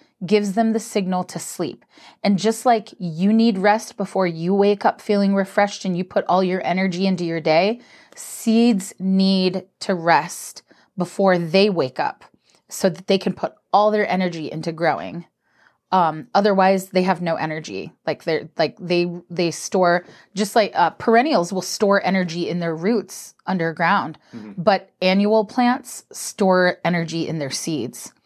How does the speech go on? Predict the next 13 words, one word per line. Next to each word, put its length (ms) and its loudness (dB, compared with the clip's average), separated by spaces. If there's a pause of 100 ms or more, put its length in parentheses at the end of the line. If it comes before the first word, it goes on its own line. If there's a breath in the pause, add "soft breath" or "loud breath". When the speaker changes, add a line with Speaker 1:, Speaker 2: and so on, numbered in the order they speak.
(420 soft breath)
Speaker 1:
And, 380 2
um, 340 2
if 200 -4
they, 640 2 (100)
uh, 360 2 (180)
if 160 -6
they 160 2
don't 400 0
get 200 -2
that 200 2
rest, 560 -2
Speaker 2:
Mm-hmm. 220 -14 (240)
Speaker 1:
um, 440 2